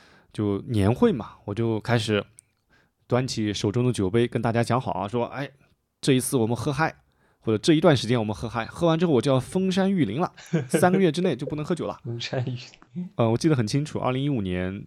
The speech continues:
Speaker 1: 呃，二零一五年底，就二零一六年那个春节啊，是二月底。
Speaker 2: 嗯。
Speaker 1: 所以你看二月底这样算下来，喝过酒之后，往后排三个月，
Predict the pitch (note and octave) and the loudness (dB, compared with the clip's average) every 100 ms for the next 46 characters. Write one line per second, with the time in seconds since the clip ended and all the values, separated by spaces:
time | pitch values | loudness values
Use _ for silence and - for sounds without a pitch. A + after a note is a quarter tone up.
0 | - - G#2+ G2 F#2+ F#2+ - - _ - | -14 -4 -2 -2 -4 -6 -10 -18 _ 2
1 | E3+ G3 G#3+ A2 F#2 A#2+ A2 F2+ B2 D3+ | 4 4 2 2 0 -2 -6 -6 -2 0
2 | D3+ D#3+ F#3 A#3 A#2 F#2 G#2+ G2 - - | 0 0 0 -2 -2 -4 -4 -4 -6 -12
3 | _ - E3 E3+ F2 E2+ F2+ - G#2 - | _ -6 -4 -4 -4 -6 -8 -8 -8 -6
4 | C3+ A#2+ A2+ A#2+ A2 - G#2+ C#3+ C3 A#2 | -4 -4 -4 -4 -4 -6 -6 -4 -4 -4
5 | G#2 _ - _ _ _ _ - B2+ B2 | -6 _ -20 _ _ _ _ -2 0 2
6 | G#2+ G2+ - _ _ - G#2 A#2 C3 C3 | 0 -4 -10 _ _ -8 -4 2 6 6
7 | A#2 F2+ G2+ F2+ - G2+ F#2 F2 - B2 | 4 0 -2 -2 -2 -2 -4 -10 -4 0
8 | A#2+ F#2 G2 A#2+ - _ _ _ _ _ | 2 0 0 0 0 _ _ _ _ _
9 | _ _ - - - A2+ F#2 B2 A2 G2+ | _ _ -20 -20 -10 -4 0 0 2 0
10 | C3+ B2+ B2+ B2+ | 0 0 -2 -4